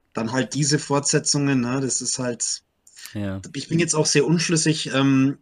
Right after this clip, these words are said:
Speaker 1: wie ich jetzt so dem vierten Teil entgegenschauen soll.
Speaker 2: Ich weiß jetzt auch nicht,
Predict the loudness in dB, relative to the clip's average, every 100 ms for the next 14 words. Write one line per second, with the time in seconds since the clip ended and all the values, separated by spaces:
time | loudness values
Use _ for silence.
0 | -14 -6 0 0 2 2 2 4 2 2
1 | 0 2 0 2 0 0 -6 -12 -8 -6
2 | 0 2 2 -2 -2 -2 -2 -4 -2 -2
3 | -2 -4 -12 _ _ _ _ _ _ _
4 | _ -20 -20 -20 _ -6 -6 0 4 4
5 | 2 -2 0 0 -2 -6 -10 -18